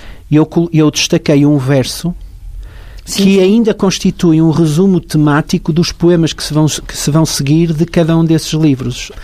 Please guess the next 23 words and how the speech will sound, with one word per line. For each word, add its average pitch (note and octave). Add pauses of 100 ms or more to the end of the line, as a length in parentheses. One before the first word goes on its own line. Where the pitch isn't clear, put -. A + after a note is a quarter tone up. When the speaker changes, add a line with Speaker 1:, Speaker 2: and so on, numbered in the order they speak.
(140)
Speaker 2:
E G3
que -
Speaker 1:
Com-, F#3+
Speaker 2:
termina? A3+ (380)
Speaker 1:
que -
termina G3
com D#3+
uma D3+
exceção, C3+
portanto, -
no D#3+
Speaker 2:
Uhum. D#3
Speaker 1:
fundo, E3+
o D#3+
livro D#3+
é C3+
quase C#3+
como D#3
tivesse C#3+
cem D#3+
poemas C#3
e C3
meio, B2+